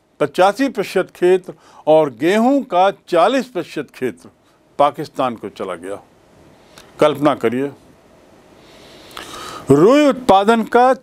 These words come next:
चालीस प्रतिशत क्षेत्र पाकिस्तान में, अचानक एक दिन वो हिस्सा दूसरे देश का हो जाता है, जहां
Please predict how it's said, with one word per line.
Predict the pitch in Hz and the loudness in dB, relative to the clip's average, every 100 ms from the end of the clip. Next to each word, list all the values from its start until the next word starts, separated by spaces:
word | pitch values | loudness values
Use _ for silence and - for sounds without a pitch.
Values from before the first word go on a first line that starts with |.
| _ | _
चालीस | - 170 202 277 254 | 0 2 2 0 -2
प्रतिशत | - 190 170 196 - 247 247 | -4 -6 -6 -6 -2 -2 -2
क्षेत्र | - 208 208 202 | -2 -2 -2 -6
पाकिस्तान | - 190 180 185 - 175 135 | -2 -2 -4 -8 -2 -2 -2
में, | 104 110 _ _ _ _ _ _ _ _ _ _ _ _ _ | -8 -16 _ _ _ _ _ _ _ _ _ _ _ _ _
अचानक | 180 226 277 277 214 | 0 2 2 0 2
एक | 190 170 | 2 2
दिन | 143 123 - _ _ _ _ _ _ _ - - | 0 -2 -6 _ _ _ _ _ _ _ -20 -4
वो | 160 196 | 2 2
हिस्सा | 156 165 196 185 | 2 0 0 0
दूसरे | 139 156 208 202 | -2 -4 0 0
देश | 160 156 | 0 -4
का | 170 | -2
हो | 151 | -2
जाता | 156 139 143 147 | 0 -2 -2 -2
है, | 143 | -2
जहां | 135 160 160 | -2 -2 -4